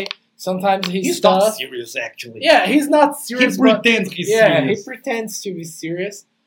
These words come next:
Speaker 1: Uh, but he's a tough guy. He's really sincere. I like the way, uh, he talks about food. Eu gosto bastante dele por conta dessa sinceridade. Eu acho interessante. Gostava bastante da Paola, mas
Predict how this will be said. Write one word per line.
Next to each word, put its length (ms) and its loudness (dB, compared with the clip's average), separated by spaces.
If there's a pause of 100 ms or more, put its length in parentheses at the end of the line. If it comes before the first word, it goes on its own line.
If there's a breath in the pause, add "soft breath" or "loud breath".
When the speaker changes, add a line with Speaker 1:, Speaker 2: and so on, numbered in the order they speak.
(320)
Speaker 1:
Uh, 300 6
but 200 0
he's 280 0
a 80 0
tough 360 -6
guy. 240 -4
He's 260 -4
really 220 -4
sincere. 680 -10
I 120 -2
like 340 0
the 120 0
way, 380 -4 (340)
uh, 300 -4
he 640 -4 (100)
talks 320 0
about 380 -6
food. 320 -10 (340)
Eu 100 0
gosto 300 2
bastante 500 -2
dele 560 -2
por 140 -10
conta 220 -6
dessa 200 -4
sinceridade. 920 -8 (340)
Eu 80 -2
acho 180 -4
interessante. 760 -4 (200)
Gostava 300 2
bastante 380 0
da 120 0
Paola, 460 4
mas 540 -4